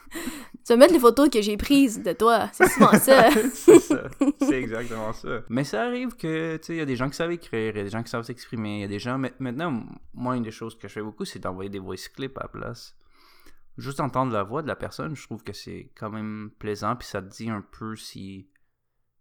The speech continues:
Speaker 2: la personne, ça, ça connecte un peu plus aussi. Je pense que... Par exemple, euh, t'entends la personne rire, tu l'entends sérieuse, tu l'entends, tu sais, fait que t'entends un peu plus la disposition de la personne, puis c'est quoi que, qu'elle dégage.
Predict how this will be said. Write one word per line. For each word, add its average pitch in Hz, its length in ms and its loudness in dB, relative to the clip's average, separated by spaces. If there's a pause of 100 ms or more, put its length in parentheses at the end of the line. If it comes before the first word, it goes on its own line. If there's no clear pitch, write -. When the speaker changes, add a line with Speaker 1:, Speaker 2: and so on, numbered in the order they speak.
(140)
Speaker 2:
la 98 180 -8
personne, 98 600 -12
ça, 87 480 -10
ça - 180 -18
connecte 107 360 -10
un 95 80 -10
peu 95 100 -18
plus - 340 -12
aussi. 113 280 -14
Je - 100 -20
pense 104 320 -10
que... 95 300 -14 (800)
Par 101 100 -4
exemple, 95 600 -8
euh, 90 180 -12 (140)
t'entends 98 240 -6
la 95 80 -2
personne 101 320 -10
rire, 139 560 -6
tu - 160 -16
l'entends 87 400 -10
sérieuse, 107 640 -4
tu 92 60 -12
l'entends, - 320 -12
tu - 60 -20
sais, 98 220 -10 (380)
fait 98 140 -10
que - 60 -20 (320)
t'entends 110 200 -4
un 110 40 -4
peu 110 100 -10
plus 143 200 -8
la 113 120 -2
disposition 117 540 -12
de 156 40 -6
la 160 60 -10
personne, 165 460 -10
puis - 120 -20
c'est - 140 -20
quoi 113 240 -6
que, 101 300 -8
qu'elle 101 240 -12
dégage. 123 580 -10